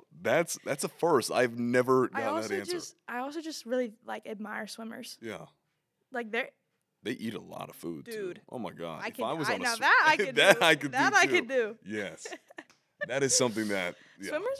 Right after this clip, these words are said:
Speaker 2: are just built, and they're just, like, that's some freak athleticism.
Speaker 1: Oh, yeah. Now, last and final question. Who is your favorite podcast host
Speaker 2: Now, see,
Speaker 1: slash
Speaker 2: this is,
Speaker 1: commentator?
Speaker 2: I knew you were gonna ask me
Speaker 1: Did
Speaker 2: this,
Speaker 1: you?
Speaker 2: and this
Speaker 1: Did
Speaker 2: is a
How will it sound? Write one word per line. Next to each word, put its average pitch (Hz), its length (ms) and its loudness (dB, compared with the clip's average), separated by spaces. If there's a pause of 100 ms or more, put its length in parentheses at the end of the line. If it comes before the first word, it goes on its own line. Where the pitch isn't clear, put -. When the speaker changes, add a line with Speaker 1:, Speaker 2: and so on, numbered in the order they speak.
Speaker 2:
are 370 60 -2
just 294 240 -4
built, 196 280 0
and 220 140 -6
they're 233 140 0
just, 392 200 -4
like, 220 280 0
that's 220 360 -6
some 233 180 -4
freak - 500 -10
athleticism. 165 560 -12
Speaker 1:
Oh, 104 180 -16
yeah. 82 200 -16 (200)
Now, 101 240 -2
last 117 460 -2
and 107 80 -6
final 85 240 -4
question. - 480 -16 (520)
Who 190 140 -6
is 196 120 -6
your 110 80 -4
favorite 104 420 -4
podcast 80 560 -12
host - 120 -12
Speaker 2:
Now, 233 40 -10
see, 269 200 -8
Speaker 1:
slash 262 100 -10 (120)
Speaker 2:
this - 40 -10
is, 370 100 -4
Speaker 1:
commentator? 226 260 -12
Speaker 2:
I 254 80 -2
knew 262 160 -8
you 294 200 -6
were 254 80 -6
gonna 226 160 -6
ask 214 260 -6
me 240 100 -6
Speaker 1:
Did 185 140 -2
Speaker 2:
this, 180 80 -2
Speaker 1:
you? 226 140 2
Speaker 2:
and 240 100 -4
this 285 100 -10
Speaker 1:
Did 320 120 4
Speaker 2:
is - 100 6
a - 20 6